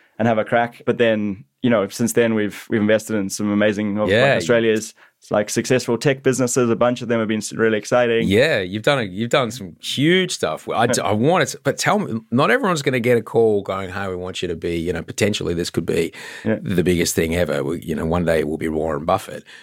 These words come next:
Speaker 2: But everyone's gonna have at some point talk to their partner about, "Hey,
Speaker 1: Yeah.
Speaker 2: how would you feel about less money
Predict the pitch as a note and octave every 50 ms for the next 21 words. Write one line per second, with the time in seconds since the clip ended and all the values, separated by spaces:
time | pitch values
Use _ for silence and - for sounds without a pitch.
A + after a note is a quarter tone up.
0 | - _ _ _ - A#2 E3+ A3 G#3 F3+ D3+ C3 - B2 G#2+ G2+ F#2+ F#2+ - E2+
1 | F2 - G2+ E2+ E2 D#2+ - F#2 E2 D#2+ D#2+ - - F2 D#2 - - - C#2+ D2+
2 | - - E2+ - - D#2+ C#2 C#2 C#2 C#2+ C#2+ C#2+ - - F2+ E2+ C#2 A#1 - -
3 | - _ - - - - - A2 A2 A2+ A2+ - - _ _ _ _ - - _
4 | - - E4+ A4 F#4+ F#4+ F4+ - E4+ D#4 C#4+ G3+ G3 F3+ E3 D#3 D3+ F3 - -
5 | _ _ _ _ _ _ _ - G#2 A2+ C#3+ E4+ D#4+ - - C3 G2+ G#2 G#2+ C3+
6 | F#3 G3+